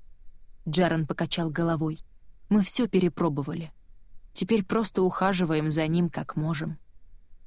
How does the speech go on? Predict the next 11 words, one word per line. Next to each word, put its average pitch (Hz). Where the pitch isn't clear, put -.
Кива 196
увидела, 190
как 185
ему 170
больно, 190
и 202
преодолела 190
последнее 175
расстояние 160
между 151
ними. 147